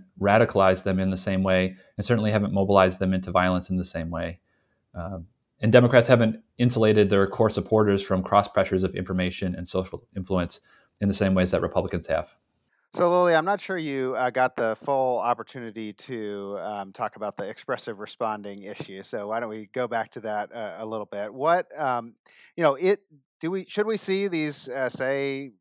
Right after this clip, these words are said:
Speaker 2: regular Trump supporters who, who showed up, um, a-, at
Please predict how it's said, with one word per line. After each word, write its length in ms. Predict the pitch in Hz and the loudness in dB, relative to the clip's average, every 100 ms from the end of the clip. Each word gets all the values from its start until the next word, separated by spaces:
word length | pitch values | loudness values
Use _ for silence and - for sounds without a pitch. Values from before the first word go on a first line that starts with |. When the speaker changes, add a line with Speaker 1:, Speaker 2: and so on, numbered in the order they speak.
| _ _ | _ _
Speaker 2:
regular 360 | 120 139 143 | -6 -4 -4
Trump 240 | 139 147 139 | -2 -4 -4
supporters 560 | - 143 139 147 156 | -8 -6 -6 -6 -8
who, 400 | - 123 110 113 | -8 -8 -8 -10
who 100 | 110 | -12
showed 300 | 113 - 127 | -10 -4 -2
up, 280 | 127 127 131 117 | 0 0 -2 -10
um, 580 | 104 113 113 110 110 101 | -6 -4 -4 -4 -8 -10
a-, 320 | 117 113 117 | -8 -6 -4
at 140 | 113 | -6